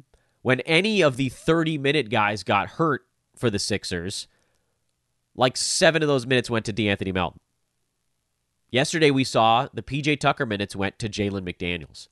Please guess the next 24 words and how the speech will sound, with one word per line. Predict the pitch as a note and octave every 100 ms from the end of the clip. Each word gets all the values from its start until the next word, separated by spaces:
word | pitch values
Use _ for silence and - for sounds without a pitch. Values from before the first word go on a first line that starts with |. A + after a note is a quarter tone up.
| _ _ _ _ _ _ _ _ -
And | A2+
so | A2+ C3
if |
Melton | C3 E3 F#3+ D#3
doesn't | - D#3 F3
have | - D3+ D#3 A#2+
that | A2 A2+ -
wide | B2 G#2+ C3 D#3 E3
open | D#3 D3 B2+ A#2+
path | - B2 B2+ A#2
to | B2+
just | A2+ A2 E2+ D#2+
getting | A#2 B2+ C#3+
to | B2
do | A#2 A2+
more, | G#2+ D3+ E3 G2 G2+ - _ _ _ -
and | A#2+
now | B2+ F3+
he | G3+ D#3
specifically | - - D3 - - D4+ B3+ - F#3+ E3+
needs | F3 E3+ C#3+ -
either | C#3 B2+
James | A#2 D3 D#3+ D3
Harden | C#3 D3+